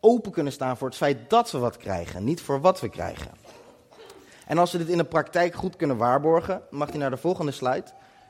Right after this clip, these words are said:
dan komen we in een cirkel van dankbaarheid terecht. En wat God mij heeft laten zien, is dat hoe hij het heeft bedoeld, dat we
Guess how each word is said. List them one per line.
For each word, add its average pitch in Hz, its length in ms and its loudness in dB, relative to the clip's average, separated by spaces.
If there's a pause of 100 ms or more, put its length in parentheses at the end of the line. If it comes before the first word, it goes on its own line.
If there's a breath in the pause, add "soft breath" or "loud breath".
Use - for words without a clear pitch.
(120 loud breath)
dan 151 120 -2
komen 185 260 2
we 175 160 4
in 175 120 -2
een 151 140 0
cirkel 202 480 0
van 147 220 -4
dankbaarheid 135 500 2
terecht. 82 440 -10 (1000)
En 127 80 -8
wat 139 100 -2
God 156 120 -2
mij 156 100 4
heeft 156 120 2
laten 151 220 4
zien, 170 320 -2 (300 loud breath)
is 151 140 -4
dat 151 140 -2
hoe 147 100 0
hij 151 100 4
het 147 100 0
heeft 139 160 0
bedoeld, 156 260 2
dat 160 140 -6
we 143 200 0